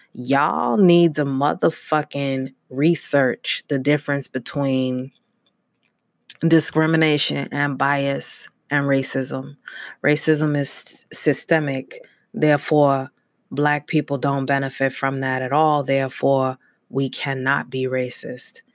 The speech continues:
Can black people discriminate? Yeah, they can discriminate. Can they be biased? Yeah, they can be motherfucking biased.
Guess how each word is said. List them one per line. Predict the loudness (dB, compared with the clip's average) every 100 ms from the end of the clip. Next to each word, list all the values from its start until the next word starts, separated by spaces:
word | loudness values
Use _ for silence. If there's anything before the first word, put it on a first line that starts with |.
| _ _ _
Can | -2 0
black | 2 0 0
people | -2 -2 -2
discriminate? | -2 -4 0 0 2 0 0 2
Yeah, | 4
they | 4 2
can | 2
discriminate. | 0 -2 -4 -4 -4 -6 -8
Can | -6 -2
they | -2
be | -2
biased? | -2 0 0 -2 -2 -4 -10 -18 _ _ _ -8
Yeah, | 0 2 2
they | 0 0
can | 4
be | 6
motherfucking | 6 4 2 0 -2 -2
biased. | -2 -2 -4 -4 -8 -12